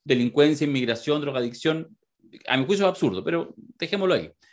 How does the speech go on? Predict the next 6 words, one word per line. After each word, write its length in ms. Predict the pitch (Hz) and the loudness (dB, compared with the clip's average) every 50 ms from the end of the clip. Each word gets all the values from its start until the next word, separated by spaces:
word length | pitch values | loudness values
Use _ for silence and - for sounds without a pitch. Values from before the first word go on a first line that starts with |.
| _ _ _ | _ _ _
Entonces, 260 | _ - 151 143 147 | _ -8 -6 -4 -2
ese 200 | 196 202 202 233 | -2 0 2 2
lugar 220 | 220 214 208 220 220 | 2 4 4 4 4
es 80 | 220 | 2
cómodo. 500 | 220 - 226 190 135 104 90 85 80 - _ _ _ - - _ | 2 2 2 2 2 2 -4 -8 -12 -16 _ _ _ -20 -14 _
Ahora, 420 | - 120 127 120 98 82 71 - | -2 0 0 0 0 -2 -4 -10